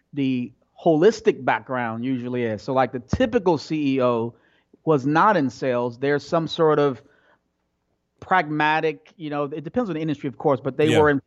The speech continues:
Speaker 1: product or they were in finance. They want someone that fiscally has the chops to be ultra safe and conservative and be, you know, and what's missing is the, the C O O,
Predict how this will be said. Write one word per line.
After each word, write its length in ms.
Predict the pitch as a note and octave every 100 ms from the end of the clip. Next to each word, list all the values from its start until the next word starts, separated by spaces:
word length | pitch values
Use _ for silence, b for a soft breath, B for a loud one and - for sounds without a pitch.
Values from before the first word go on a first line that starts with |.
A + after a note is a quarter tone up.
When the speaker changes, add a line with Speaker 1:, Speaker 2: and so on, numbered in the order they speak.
| _
Speaker 1:
product 380 | E3 C#3 A#2 C#3
or 60 |
they 140 | C3+ D#3
were 100 | D#3
in 100 | C#3+
finance. 520 | - E3 D3+ B2 A2
They 100 | F3
want 160 | F#3+ F#3
someone 240 | F#3 F3
that 180 | D#3+ C3 b b _
fiscally 440 | G#3+ G#3+ G#3 G3 F3
has 180 | E3 D#3
the 60 |
chops 320 | C#3 D#3+ D3 -
to 80 |
be 360 | C#3 D3+ C#3+ C3+ b b _
ultra 360 | F#3 F#3 - F3
safe 340 | - F3 E3+
and 100 | D#3
conservative 640 | D#3 C#3 E3+ E3 D3+ D#3 C#3+
and 180 | D3 C#3+
be, 320 | C#3+ D#3+ D3+ B B B _
you 120 | - C#3+
know, 280 | C#3 C3+ b b b -
and 100 | D#3+
what's 220 | D#3+ D3
missing 420 | E3+ A#3+ - E3+ D#3
is 380 | D3 D3 C#3 _ _ _ _ _ _ _
the, 480 | C#3 D3+ D3+ C#3+ A#2 _ _ _
the 140 | D3 C#3+
C 380 | - - A#3 A3
O 200 | F#3 D#3+
O, 480 | F#3+ A#3 C#3 A2+